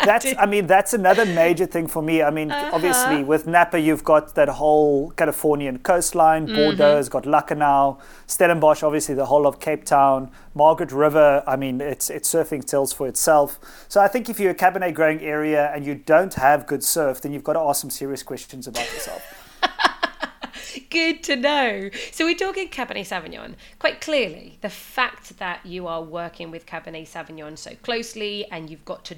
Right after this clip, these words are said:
Speaker 2: know the grape variety across different countries,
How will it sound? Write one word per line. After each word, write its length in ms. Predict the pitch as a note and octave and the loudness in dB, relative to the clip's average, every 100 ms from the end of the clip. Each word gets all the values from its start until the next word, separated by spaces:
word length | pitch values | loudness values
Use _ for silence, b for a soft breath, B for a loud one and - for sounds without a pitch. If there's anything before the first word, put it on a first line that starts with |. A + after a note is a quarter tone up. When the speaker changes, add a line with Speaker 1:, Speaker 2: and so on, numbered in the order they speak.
| D3 | -16
Speaker 2:
know 380 | F#3 F#3+ F#3+ F#3 B B E3 - - E3+ | -12 -12 -12 -16 B B -20 -20 -20 -12
the 160 | F#3 F3+ | -8 -8
grape 260 | F#3+ F#3 | -8 -10
variety 560 | - F#3+ F3 E3+ F3 F3 | -8 -6 -6 -8 -10 -12
across 400 | F3+ - F#3 F3 | -14 -14 -14 -14
different 280 | - F#3 - | -16 -16 -12
countries, 500 | F#3+ F#3 G3 G3 G3 | -12 -12 -12 -14 -16